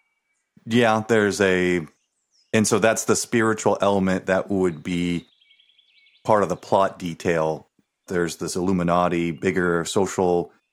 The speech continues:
new world order that's taking over, and he is also part of that. So I guess, yeah, he is, he's a servant to that master so there is a,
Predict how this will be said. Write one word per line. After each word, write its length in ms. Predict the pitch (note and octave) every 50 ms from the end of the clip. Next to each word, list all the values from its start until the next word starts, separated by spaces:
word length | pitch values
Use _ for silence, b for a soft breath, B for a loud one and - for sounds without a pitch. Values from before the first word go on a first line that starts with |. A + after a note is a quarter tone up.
| _ _ -
new 180 | F2+ F#2+ G2
world 340 | F#2 F2+ F#2 F2+ F2 - - -
order 300 | F#2+ F#2+ G2 F2+ F#2+ F#2
that's 260 | E2 F2+ F2 E2 -
taking 380 | - G#2+ G2 F#2 - F#2+ F2+ F2
over, 340 | F2+ F2+ D#2+ F2 F2 E2+
and 120 | E2+ F2 E2+
he 340 | - F#2 F2 F2 F2 F2 F2
is 440 | E2+ E2+ E2+ E2+ E2 D#2 - - -
also 320 | - G2+ F#2+ - - G2 E2
part 300 | - - G2+ F#2 E2+ E2+
of 100 | D#2 D#2+
that. 240 | E2 D#2 D#2 -
So 200 | - - F#2 F#2
I 80 | F2+ F2
guess, 280 | F2 G2+ F#2 - - G#2
yeah, 180 | G2 F2 E2
he 220 | E2 G2 G2 F#2+ G2
is, 200 | F#2+ E2 - - _ _ _ _ _ _
he's 160 | C3 B2+ G2+ G#2
a 60 | G2
servant 500 | - - B2+ A#2+ G2+ G#2 G2+ G#2 - -
to 160 | - A2 F#2+
that 260 | D#2+ G2 F#2+ F2+ -
master 560 | F#2 F2+ F2+ F2 E2+ - - F2+ F2 E2 - - _ _ _ _ _ _ _ _ _ _ _ _
so 140 | - G#2 F#2
there 220 | F#2 F#2+ F#2 F#2
is 140 | F2+ E2+ -
a, 300 | F2+ E2+ E2+ E2 D#2+ -